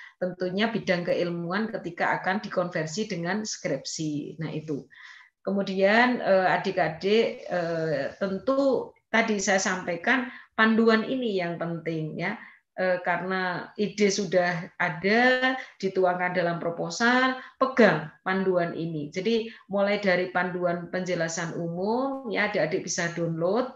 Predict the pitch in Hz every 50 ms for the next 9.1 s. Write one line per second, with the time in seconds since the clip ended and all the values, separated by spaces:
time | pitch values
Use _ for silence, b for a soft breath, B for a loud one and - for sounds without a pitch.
0 | - _ _ 160 160 143 143 143 127 - - 156 156 147 - 175 175 180 175 175
1 | - 180 170 - 175 156 170 180 185 175 175 B B B B B B B - 180
2 | 170 - 180 170 170 - 214 220 - - - - 180 - 190 185 - 170 170 185
3 | 185 - 196 185 185 185 196 170 180 202 208 208 220 185 180 180 165 160 160 -
4 | 226 254 247 247 254 240 233 233 214 214 214 233 233 233 226 - - 220 214 214
5 | 220 202 190 202 180 - - 165 160 175 165 - - - 147 165 - B B B
6 | B B - 240 254 285 277 - - - - 208 202 - - - - 139 196 202
7 | 208 202 196 185 - - - 180 180 175 175 170 170 170 165 165 160 160 - -
8 | 220 233 240 240 240 240 240 - 196 - - 90 82 135 180 185 190 185 185 185
9 | 165 143